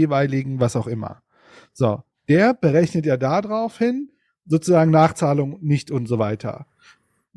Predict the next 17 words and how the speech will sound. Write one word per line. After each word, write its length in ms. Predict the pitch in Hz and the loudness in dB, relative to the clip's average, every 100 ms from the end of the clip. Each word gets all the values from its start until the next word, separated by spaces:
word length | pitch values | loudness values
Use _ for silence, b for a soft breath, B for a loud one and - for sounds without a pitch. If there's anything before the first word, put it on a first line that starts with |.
| 156 _ - | -20 _ -4
Das 340 | 139 165 214 | 2 4 4
bekomme 320 | - 202 214 233 | 0 0 0 0
ich 80 | |
doch 100 | 214 | -2
per 160 | - 170 | -2 -4
Post 400 | - 247 247 - | -2 -4 -2 -2
zugeschickt. 500 | 214 139 117 113 - | 0 2 0 -2 -4
Und 80 | 139 | -2
dann 120 | 160 | 0
könnte 240 | 240 269 | 0 0
man 100 | 208 | 0
das 140 | 175 170 | 0 -2
doch 120 | - | -2
über 140 | 165 | 0
die 120 | 131 117 | 0 0
Steuererklärung 920 | - 233 285 147 120 - 123 113 113 | 0 4 4 4 2 0 -2 0 2
beispielsweise 880 | 113 110 127 110 120 117 117 156 | 2 2 -4 -4 -2 0 0 -2